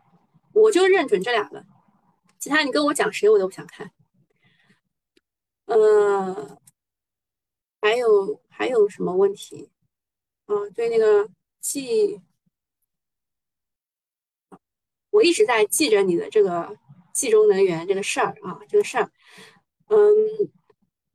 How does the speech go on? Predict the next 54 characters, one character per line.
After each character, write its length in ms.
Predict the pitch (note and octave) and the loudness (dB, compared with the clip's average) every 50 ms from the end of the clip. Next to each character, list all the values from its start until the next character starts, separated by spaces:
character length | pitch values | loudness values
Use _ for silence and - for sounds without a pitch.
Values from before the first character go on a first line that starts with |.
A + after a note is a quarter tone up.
| _ _ | _ _
我 180 | - G#4+ G#4+ G#4+ | 2 4 4 4
可 180 | G#4 - F4 G#4 | 2 2 2 2
以， 220 | F#4 A3+ F#3+ - _ _ _ _ _ | 2 2 -2 -10 _ _ _ _ _
我 140 | - G4+ G#4+ | 0 2 2
可 140 | G#4 - G4 | 4 2 2
以 100 | D#4+ A3+ | 2 2
说 220 | - - D4 E4 | 0 0 0 0
的 120 | D4+ A3 G#3 | 2 0 -2
是， 360 | - - A#3 A3 G3+ - - _ _ _ _ _ | -2 0 0 0 0 0 -4 _ _ _ _ _
他 180 | - - E4 | -2 -2 0
在 100 | E4+ E4 | 0 0
河 300 | D4 - - - G#3 G#3 | -2 -2 0 2 2 2
北 300 | C#4 - - - - F3+ _ _ _ _ _ _ - - _ _ | 2 0 -4 -4 -4 -8 _ _ _ _ _ _ -20 -20 _ _
啊。 160 | - G3 F#3+ | -4 -4 -2
首 120 | G3 A3+ | 0 2
先 100 | B3 D4+ | 2 2
第 100 | D#4+ E4 | 2 2
一 60 | F4+ G#4+ | 2 2
点， 200 | E4+ - - - _ _ _ _ _ _ | 0 0 -2 -6 _ _ _ _ _ _
他 120 | - A#3+ | -4 -2
在 120 | A#3 A3 | -2 -2
河 300 | G#3 - - - F3 F#3 | -2 -4 -6 -4 -2 -2
北。 220 | A3 - - - - _ _ _ _ - - - - - _ _ _ | -2 -2 -4 -6 -8 _ _ _ _ -20 -20 -20 -20 -20 _ _ _
呃， 240 | - - A4+ A3+ A#3 | -2 0 2 4 4
我 140 | A3+ A3+ | 4 2
是 220 | - - - F#4+ E4+ | 2 2 0 0 2
没 220 | B3 G#3+ G#3+ A3+ C#4+ | 4 4 2 4 2
有 120 | D#4+ D4+ | 2 0
想 320 | D#4+ - - G#3 E3+ G#4 - | 0 -2 -2 -4 -4 -4 -2
到， 320 | - C4 C4+ A3 G3 - - _ _ - | 0 0 2 2 0 -2 -6 _ _ -8
嗯， 360 | F#3+ G3 F#3 F3 F3 F3 F#3 | -6 -4 -4 -4 -6 -10 -6
这 140 | G3 G#3+ G3+ | -2 -2 -2
个 520 | - G3 F3+ F3 F3 - - - - D3 - | 0 -2 -2 -4 -6 -6 -8 -10 -14 -12 -8
冬 120 | - A#3+ | -4 0
奥 160 | B3+ A#3+ A#3 A#3 | 0 2 0 0
会 220 | - F4 F#4+ E4+ | 0 0 2 2
的 120 | A3 - | 0 0
事 160 | - - - F#3 | -2 -6 -10 -10
儿 180 | E3+ - - _ _ | -10 -10 -12 _ _
啊， 160 | - F#3+ F3+ | -18 -12 -10
我 60 | F3+ F#3 | -8 -4
没 80 | A3+ | -4
有 40 | D4 | -4
想 140 | D#4+ - G4+ | -2 -2 -2
到 80 | A3+ | -4
冬 140 | - - C4 | -4 -2 -2
奥 80 | - - | -4 -2
会 160 | - - E4 | -2 -2 -2
的 120 | C#4+ G#3 G#3+ | -2 -2 -4
事 120 | - - | -6 -10
儿。 140 | F3 D#3 - _ _ _ _ _ _ _ | -12 -12 -12 _ _ _ _ _ _ _
但 140 | - F4 F4 | -2 0 2
是 100 | F4 E4+ | 2 2
呢， 220 | D#4+ D4+ D4 C#4 | 0 0 -2 -4